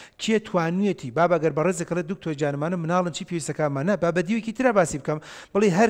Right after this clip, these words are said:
کەسێک ئەم مانگی ڕەمەزانە، یعنی، ئەوش تەمانە بێت دیاریکردنی، دیاریکردنی مەبلەغێکی پارەیە، یان کۆکردنەوەی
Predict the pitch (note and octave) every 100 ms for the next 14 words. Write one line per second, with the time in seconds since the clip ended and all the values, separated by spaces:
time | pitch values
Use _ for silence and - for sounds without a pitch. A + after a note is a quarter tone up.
0 | A3+ D#3+ - C3 - G#3 G3+ F#3+ F3 E3
1 | E3 D#3+ D#3+ C3+ D3 C3+ G#2 - - _
2 | F#3+ A3 A3+ G#3 G#3 G3 G3 F#3 G#3 C#3+
3 | C#3+ D3 D3+ E3 F#3+ C3 C#3 C#3 D3 D3
4 | F3 D3+ C3 E3 D#3+ C#3 C#3+ - C3+ C#3+
5 | E3 E3 - - - G#3 A3 G#3+ D#3+ D3
6 | C#3 E3+